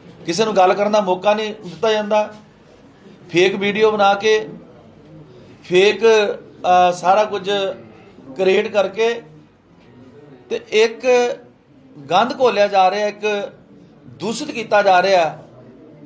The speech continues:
ਲੋਕ ਮਾਨਸਿਕਤਾਵਾਂ ਨੂੰ। ਸੋ ਇਹ ਦੇਸ਼ ਗੁਰੂਆਂ ਦਾ ਦੇਸ਼, ਇਹ ਦੇਸ਼ ਰਿਸ਼ੀ ਮੁਨੀਆਂ ਦਾ ਦੇਸ਼,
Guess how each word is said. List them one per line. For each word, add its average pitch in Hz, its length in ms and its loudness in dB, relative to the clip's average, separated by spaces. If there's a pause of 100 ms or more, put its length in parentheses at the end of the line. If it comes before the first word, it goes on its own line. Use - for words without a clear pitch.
(420)
ਲੋਕ 185 380 0
ਮਾਨਸਿਕਤਾਵਾਂ 180 720 -2
ਨੂੰ। 247 100 -10
ਸੋ 240 180 -6
ਇਹ 220 140 2
ਦੇਸ਼ 190 420 -2 (1120)
ਗੁਰੂਆਂ 165 380 0
ਦਾ 220 100 0
ਦੇਸ਼, 208 400 0 (1300)
ਇਹ 208 120 0
ਦੇਸ਼ 190 320 0
ਰਿਸ਼ੀ 180 260 -6
ਮੁਨੀਆਂ 208 320 -4
ਦਾ 214 100 -4
ਦੇਸ਼, 196 360 0